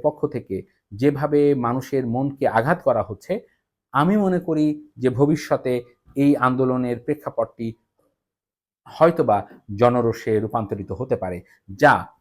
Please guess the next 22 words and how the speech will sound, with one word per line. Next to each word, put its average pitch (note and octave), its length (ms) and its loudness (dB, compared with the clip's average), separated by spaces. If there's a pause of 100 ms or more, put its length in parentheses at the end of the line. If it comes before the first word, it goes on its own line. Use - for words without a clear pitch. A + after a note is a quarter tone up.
(140)
বর্তমান A2+ 400 -2
প্রেক্ষাপটে C3+ 600 -6 (340)
খুব F#3 240 0
একটা B2+ 200 2
সুখকর C3 420 -4
না। G#2+ 140 -6
আপনাদের A#2 280 -6
মন-, C3 260 -6
মনে B2+ 220 -4
রাখতে C3+ 280 -4
হবে C3+ 360 -4 (220)
যে A#2+ 400 0
যাদেরকে C3 640 2
মারা A2+ 280 2
হয়েছে, D#3+ 500 2 (300)
যাদেরকে A#2 380 -2
গুলি A#2+ 220 -2
করে A#2 480 -2
মারা A2 200 -4
হয়েছে, A#2+ 280 -6
তারা A2 340 0 (360)
অধিকাংশই, F3+ 840 6